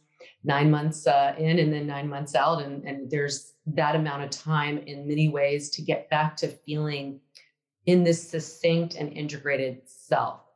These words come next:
Um, so be really gentle, and, but you can, you know, when you feel like it's right for you, you can start doing stability core work, because that's just that kind of,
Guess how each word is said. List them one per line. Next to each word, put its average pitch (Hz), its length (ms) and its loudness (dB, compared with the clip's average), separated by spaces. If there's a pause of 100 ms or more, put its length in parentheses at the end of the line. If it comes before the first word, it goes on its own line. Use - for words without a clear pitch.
(400)
Um, 147 460 0 (180)
so 175 240 2
be 196 200 -2
really 160 600 2
gentle, 151 540 -2
and, 147 300 -6
but 151 220 -2 (120)
you 190 180 2
can, 214 320 0 (140)
you 170 140 0
know, 151 260 0 (380)
when 190 280 4
you 240 120 6
feel 202 560 0
like 160 240 2
it's - 280 -6
right 151 260 -2
for 156 100 -8
you, 143 300 0
you 160 140 -2
can 151 200 -6
start 160 500 2
doing 147 500 -6 (280)
stability 151 1040 2
core 127 280 0
work, - 380 -12
because 151 320 -2
that's 156 340 0
just 156 240 -8
that 131 280 -2
kind 131 160 -12
of, 127 120 -8